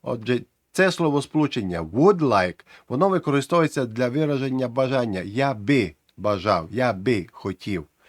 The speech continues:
мені би подобалося, якщо, якщо хочете дуже точно, буквально перекладати. Але значення would like буде використовується для вираження бажання. Я би бажав.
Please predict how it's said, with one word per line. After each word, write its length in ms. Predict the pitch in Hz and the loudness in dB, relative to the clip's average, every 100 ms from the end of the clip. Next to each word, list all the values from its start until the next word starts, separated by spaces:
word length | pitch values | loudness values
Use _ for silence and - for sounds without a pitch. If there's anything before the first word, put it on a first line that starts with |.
| _ | _
мені 300 | - 120 131 | -4 0 0
би 220 | 110 113 131 | 0 2 2
подобалося, 720 | 120 113 127 113 107 101 110 | 0 4 4 4 0 -2 -4
якщо, 320 | 101 123 113 - - - | 0 0 -2 -8 -12 0
якщо 440 | 120 - - 127 | 0 2 2 4
хочете 400 | - 127 120 120 | 4 0 0 -4
дуже 360 | 117 127 120 113 - _ | 0 0 2 0 -6 _
точно, 380 | 139 127 - 110 | 4 4 0 -2
буквально 480 | 120 - 131 104 | -2 4 4 4
перекладати. 600 | 90 101 98 104 98 90 87 | 0 -4 -2 0 0 0 -4
Але 180 | 113 135 | -2 0
значення 480 | 165 180 151 113 | 2 0 0 -2
would 260 | 92 131 196 | -2 0 0
like 320 | 151 120 98 | 2 2 2
буде 360 | 98 117 123 127 - - - _ _ - | -4 0 2 2 -2 -20 -20 _ _ -8
використовується 720 | 110 113 117 107 147 131 117 | -4 -2 -2 0 0 0 -2
для 160 | 107 | -4
вираження 540 | 117 139 131 123 120 120 | -2 0 0 -2 -4 -4
бажання. 460 | 107 120 127 107 | -4 -2 -2 -2
Я 240 | 95 113 127 | -4 -4 -4
би 200 | 113 123 | -2 -4
бажав. 680 | 107 120 104 123 104 87 | -4 -6 -2 2 2 2